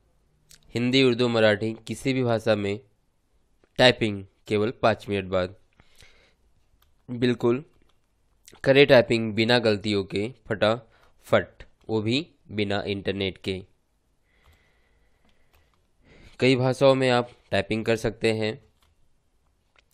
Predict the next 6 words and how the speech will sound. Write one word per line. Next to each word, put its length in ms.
हिंदी, 480
उर्दू, 600
मराठी, 640
पंजाबी, 520
तमिल, 320
मलयालम, 580